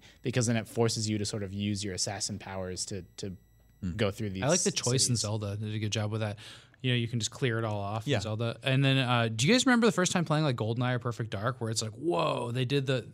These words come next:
Speaker 3: they only do the life when you get hit, and it's, like, big life bars on
Speaker 2: Yeah.
Speaker 3: the screen"?
Speaker 2: Mm-hmm.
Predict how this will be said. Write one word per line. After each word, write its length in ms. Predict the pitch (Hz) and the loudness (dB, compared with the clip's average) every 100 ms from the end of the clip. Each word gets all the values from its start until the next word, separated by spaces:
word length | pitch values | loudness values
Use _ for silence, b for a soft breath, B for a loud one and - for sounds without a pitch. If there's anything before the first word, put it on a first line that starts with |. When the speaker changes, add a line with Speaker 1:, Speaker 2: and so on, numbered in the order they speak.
| - 123 | -20 -4
Speaker 3:
they 240 | 123 110 - - | -2 -2 -10 -6
only 260 | 135 139 143 | -2 0 0
do 100 | 139 | 0
the 100 | 127 | 0
life 340 | 107 110 123 | -2 -4 -2
when 80 | 131 | -2
you 80 | 120 | -2
get 160 | 113 - | -4 -4
hit, 300 | 127 - - b b - | -2 -2 -6 b b -6
and 100 | 127 | -4
it's, 120 | 123 | -4
like, 260 | 117 - - | -6 -4 -2
big 180 | 160 131 | 0 0
life 360 | 110 123 - | -2 -2 -2
bars 360 | 143 143 151 135 | -2 0 -2 0
on 80 | 120 | 2
Speaker 2:
Yeah. 80 | 90 | 2
Speaker 3:
the 40 | |
screen"? 500 | 92 110 117 143 165 | 0 -4 -4 -4 -2
Speaker 2:
Mm-hmm. 220 | 104 95 | -2 -4